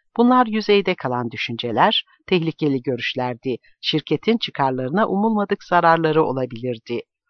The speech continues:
Sömürgecilik siyasetinden edindikleri deneyimleri hareket ve karar haline koyarak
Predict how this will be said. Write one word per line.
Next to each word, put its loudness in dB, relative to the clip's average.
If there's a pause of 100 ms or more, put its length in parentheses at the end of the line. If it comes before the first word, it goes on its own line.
(360)
Sömürgecilik 0
siyasetinden -2
edindikleri -2
deneyimleri 0
hareket -4
ve 2
karar 2
haline -2
koyarak -2